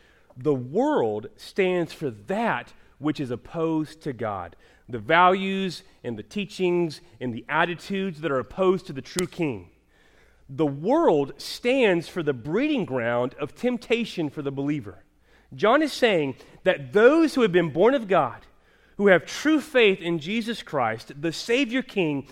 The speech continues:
will continually overcome the trappings of the evil one. They will overcome the world's attempts to steal, kill, and destroy. And all God's people said, "Man, what a blessing, what a promise."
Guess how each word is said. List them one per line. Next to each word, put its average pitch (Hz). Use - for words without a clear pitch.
will 202
continually 180
overcome 196
the 156
trappings 147
of 135
the 147
evil 131
one. 92
They 185
will 170
overcome 214
the 147
world's 202
attempts 165
to 160
steal, 185
kill, 160
and 131
destroy. 107
And 117
all 175
God's 170
people 147
said, 101
"Man, 170
what 208
a 185
blessing, 127
what 165
a 156
promise." -